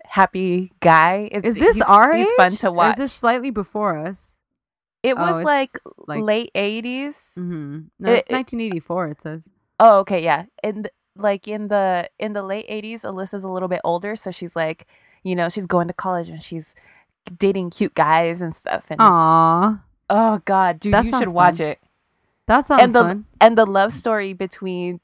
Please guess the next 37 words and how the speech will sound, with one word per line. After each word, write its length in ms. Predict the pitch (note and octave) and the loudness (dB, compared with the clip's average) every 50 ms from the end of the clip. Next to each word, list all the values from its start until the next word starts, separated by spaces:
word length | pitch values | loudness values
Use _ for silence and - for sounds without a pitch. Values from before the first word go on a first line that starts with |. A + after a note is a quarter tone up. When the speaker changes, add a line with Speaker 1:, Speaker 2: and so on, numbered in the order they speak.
| _ _ | _ _
Speaker 1:
Tony 520 | - G#3 F3+ F#3 F#3+ G3 G#3 A3+ A3+ - | -4 -2 -2 -2 -2 -4 -8 -8 -10 -8
and 160 | - E3+ E3 | -8 -8 -8
Angela, 640 | - - E3 E3 F3+ G3+ A3 A3 A3+ A#3 B3 C4 - - _ _ _ _ _ _ _ _ | -6 -6 -6 -6 -6 -6 -8 -10 -8 -8 -10 -10 -10 -14 _ _ _ _ _ _ _ _
it's 220 | - G3 F#3+ - - | -4 -4 -4 -2 0
like, 200 | G3 F3 F3 - | -2 -2 -2 -4
it's 140 | F#3 - G3 | -6 -6 -4
a 60 | F#3 | -4
will 200 | F3 F3 F3+ F#3 | -4 -4 -6 -4
they 140 | F3+ G3+ G3 | -4 -4 -4
or 140 | F#3+ F3+ | -4 -4
won't 300 | E3+ D#3+ E3 E3 E3 D#3+ | -4 -4 -4 -4 -4 -4
they, 180 | - G3+ G#3 G3+ | -4 -4 -2 -2
and 100 | G3 F3 | -4 -6
it's, 140 | D#3+ - - | -8 -8 -6
like, 180 | E3+ D3+ D3+ _ | -6 -6 -4 _
the 100 | E3+ D#3+ | -6 -4
whole 200 | - F3 D#3+ D#3+ | -4 -4 -4 -4
series, 400 | - - E3 D#3 D#3 D#3+ F3+ E3+ | -4 -8 -10 -12 -10 -10 -10 -8
and 100 | F3 D#3+ | -8 -10
it's 160 | D#3 - - | -10 -10 -12
so 360 | - - F3+ E3 D#3+ D#3 D3+ - - | -4 0 0 0 0 -2 -4 -4 0
good. 280 | - D#3+ D3+ C3 A#2 B2+ - | 2 2 2 2 2 6 8
Speaker 2:
Oh 140 | A#3 C4 | 8 8
my 180 | D4 D#4 D#4+ D#4+ | 8 6 4 4
God, 640 | C4+ - C#4+ C4 C#4 D4 D4 C#4 C4 A#3+ A3 G3+ F#3+ | 4 6 8 8 10 8 8 6 6 4 2 -2 -2
now 200 | G#3 A#3 B3 C#4+ | 4 6 8 8
I 80 | D4+ D4+ | 8 6
really 340 | C#4+ C4 C4+ D4+ E4 D#4 D#4 | 4 2 2 2 2 2 2
wanna 280 | C4+ C4+ B3+ A#3+ A#3 A3 | 2 0 0 0 0 0
watch 320 | G#3 G3 G3 G#3+ - - | 0 -2 -2 -4 -6 -10
it. 100 | G#3+ F#3 | -4 2
Speaker 1:
Oh. 720 | - F3+ G#3+ A3 G#3+ G#3+ G#3 G#3 G#3+ C4 C4 C4 A#3+ G3 E3 - | 4 4 6 6 6 6 6 4 2 0 -2 -2 -4 -6 -8 -8
Speaker 2:
Now 180 | - G#3 B3 C#4 | -2 2 2 2
I'm 100 | C4+ - | 2 2
Speaker 1:
Okay, 340 | F3+ E3+ B3+ C4 C4 B3 G#3 | 2 0 0 2 0 -2 -2
well, 260 | F3+ F3 - - - - | -2 -2 -2 -2 -4 -8
Speaker 2:
pissed. 100 | G3+ G3 | -12 -14